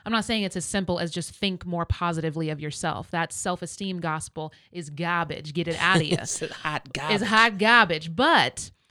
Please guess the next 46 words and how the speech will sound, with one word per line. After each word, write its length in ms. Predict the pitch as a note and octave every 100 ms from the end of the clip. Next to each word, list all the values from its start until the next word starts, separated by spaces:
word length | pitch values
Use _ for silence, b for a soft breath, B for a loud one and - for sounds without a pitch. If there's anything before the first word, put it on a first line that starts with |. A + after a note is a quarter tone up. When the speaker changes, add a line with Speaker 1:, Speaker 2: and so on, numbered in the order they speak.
| b -
Speaker 1:
I 80 | G#3
am 180 | G#3+ B3
saying 240 | - A3
that 100 | G3+
you 200 | F3 G3+
do, 400 | E3 G3+ B3+ F#3
you 160 | F3 E3+
are 120 | F#3+
given 300 | F3 G#3+ A3
the 80 | F3
grace 440 | D3+ E3+ F3+ G#3+
and 140 | F#3+
the 60 | E3+
power 580 | - - A#3+ G#3+ D#3 D#3
Speaker 2:
Mm-hmm. 220 | D3+ C3+
Speaker 1:
to 160 | C#3+ G3+
overcome 680 | - F#3+ E3+ - - F#3 F3
those 260 | D#3 D#3+ -
things. 420 | - - D#3+ -
Speaker 2:
Yes. 280 | C#3 C#3 C#3
And 80 | -
Speaker 1:
Um, 60 |
Speaker 2:
so 220 | F#3+ D#3+ C#3+
Speaker 1:
yeah. 140 | D#3+ - _ _ _
Speaker 2:
when 160 | D#3
you're, 260 | E3+ D3+ B2+
when 180 | - D3+
you're, 260 | D3+ C3+ - _ _ _ _ -
uh, 180 | C3+
rerouting 720 | C3 C3 E3+ D#3 C#3 C#3+ C3+ C3
your 80 | C#3
brain 400 | B2 B2+ B2 C3
to, 100 | B2+
Speaker 1:
Mm-hmm. 300 | - E3 E3
Speaker 2:
to 160 | F#3+ C3
dwell 300 | B2+ C3 B2+
on 120 | B2
negativity, 600 | B2 C3 - B2+ B2 -
right? 180 | C3 C3
When 120 | C3+
you're 100 | C#3
dwelling 560 | B2 C3 C#3 C3+ - - b b b
and 80 | C3+
not 160 | C#3 -
just 160 | C#3+
remembering, 640 | D3 C3 C3 C3+ B2 A2+